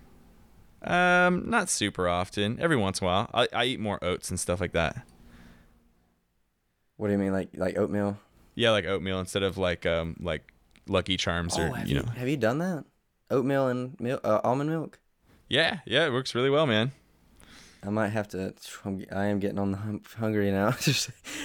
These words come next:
Speaker 2: I might have to try that, though. That's, 'cause I usually use water, but, you know, water and oats taste pretty much like cardboard.
Speaker 1: Try it out. See if you like it, man.
Speaker 2: <laughs> I have to get experiment with it. So,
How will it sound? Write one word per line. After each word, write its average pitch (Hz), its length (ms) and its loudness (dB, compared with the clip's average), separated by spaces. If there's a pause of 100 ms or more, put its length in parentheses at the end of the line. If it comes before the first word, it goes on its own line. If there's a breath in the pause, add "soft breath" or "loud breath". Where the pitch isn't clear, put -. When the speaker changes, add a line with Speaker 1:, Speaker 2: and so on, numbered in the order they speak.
(140)
Speaker 2:
I 135 60 8
might 185 140 6
have 170 80 4
to 156 60 -4
try 170 220 6
that, 101 200 4
though. 104 200 2
That's, - 360 -6
'cause 120 140 0
I 135 80 10
usually 139 300 4
use 127 220 -2
water, 113 360 6
but, 101 240 4
you 101 160 -2
know, 98 160 2
water 117 360 2
and 110 80 0
oats 107 320 -2
taste - 420 -6
pretty 120 160 -4
much 117 200 -6
like 120 140 -4
cardboard. 95 460 -2 (420)
Speaker 1:
Try 131 220 4
it 139 60 4
out. 160 200 2
See - 140 -4
if 123 100 -4
you 139 80 0
like 165 180 4
it, 147 60 -2
man. 117 280 6
Speaker 2:
<laughs> - 840 2
I 139 120 6
have 123 140 6
to 139 60 0
get 123 120 2
experiment 117 480 0
with 101 140 2
it. 98 120 -2
So, 104 460 2